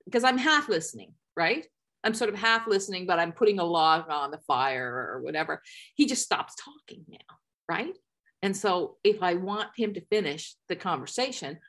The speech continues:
I have to go back in the room and I have to be. So I think there are, like, there are people in our lives that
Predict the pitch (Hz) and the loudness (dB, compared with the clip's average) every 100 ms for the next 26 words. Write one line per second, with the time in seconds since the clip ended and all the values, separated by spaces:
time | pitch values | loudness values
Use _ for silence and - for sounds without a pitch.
0 | - 175 - 160 - 196 220 262 233 220 | -12 -12 -8 -10 -2 0 0 2 2 2
1 | 156 - - - _ 165 160 160 160 - | 0 -4 -10 -16 _ -8 -8 -6 -8 -8
2 | - 123 - _ _ _ _ - 254 240 | -10 -10 -12 _ _ _ _ 0 4 4
3 | 233 - - - 240 311 349 392 415 262 | 4 -4 -6 2 2 4 2 4 6 8
4 | 233 - 202 190 - _ - 190 254 311 | 6 4 2 2 -2 _ -12 2 4 4
5 | 311 - 285 311 - 240 208 185 170 147 | 0 -2 -4 -4 -2 0 2 2 2 2
6 | 147 208 320 - - _ _ _ 180 175 | 2 0 -2 -10 -16 _ _ _ 2 2
7 | 156 | 2